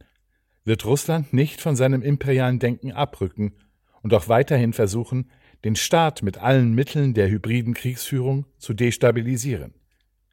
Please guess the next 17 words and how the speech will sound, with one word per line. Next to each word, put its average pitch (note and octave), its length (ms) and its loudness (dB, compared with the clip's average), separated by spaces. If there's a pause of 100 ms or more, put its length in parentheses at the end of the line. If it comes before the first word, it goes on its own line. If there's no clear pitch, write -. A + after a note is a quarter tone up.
(200)
Wirklich C3 440 2
enden E3 460 0
wird D#3 160 0
der C#3+ 100 2
Krieg - 340 -8
erst, D3+ 440 -2
wenn B2+ 160 4
die C3+ 120 -2
Ukraine B2+ 640 0
untergeht C#3+ 720 -2 (440)
oder C#3 320 2
sie B2+ 160 -4
ihr C#3 220 0
besetztes C3+ 540 0
Staatsgebiet A2+ 680 -4
restlos G#2+ 540 0
befreit. - 540 -8